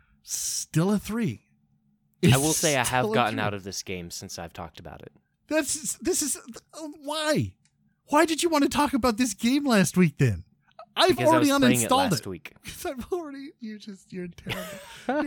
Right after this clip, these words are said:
Speaker 2: Nice.
Speaker 1: terrible gamer and a questionable podcaster. Questionable, sir. Questionable.
Speaker 2: Definitely. Definitely.
Speaker 1: God. What are we talking about next week, Garrick? Do you even know?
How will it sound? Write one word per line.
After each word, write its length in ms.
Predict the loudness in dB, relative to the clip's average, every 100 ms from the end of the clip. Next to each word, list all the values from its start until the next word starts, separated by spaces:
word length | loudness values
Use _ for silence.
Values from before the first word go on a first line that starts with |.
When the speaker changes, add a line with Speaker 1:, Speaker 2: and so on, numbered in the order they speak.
| -4
Speaker 2:
Nice. 40 | -6
Speaker 1:
terrible 500 | -2 2 2 0 -2
gamer 480 | 2 4 4 2 0 -8 -20 -20 _ _ -8 -6 -2
and 140 | 0
a 60 | 0
questionable 920 | -4 0 2 2 2 4 4 0 -6 _ _ _ -6
podcaster. 640 | -6 -6 -12 -12 -14 -18 _ _ _ _ -10
Questionable, 680 | 0 0 2 2 2 0 -4
sir. 360 | 0 0 0 -6 _ _ _
Questionable. 280 | -14 -4 0
Speaker 2:
Definitely. 540 | 0 0 -4 -6 -8 -10 _ _ _ _ _ -20 -16 -8
Definitely. 540 | -6 -6 -12 -12 -12
Speaker 1:
God. 160 | -14 -18 _ _ -20 _ _ _ _ _ -8
What 120 | -4
are 20 |
we 100 | -2
talking 280 | -2 -2 -2
about 160 | 0
next 240 | 0 0 0
week, 140 | -2
Garrick? 240 | 0 -2 -2
Do 60 | 0
you 60 |
even 180 | 0 2
know? 300 | 4 4 2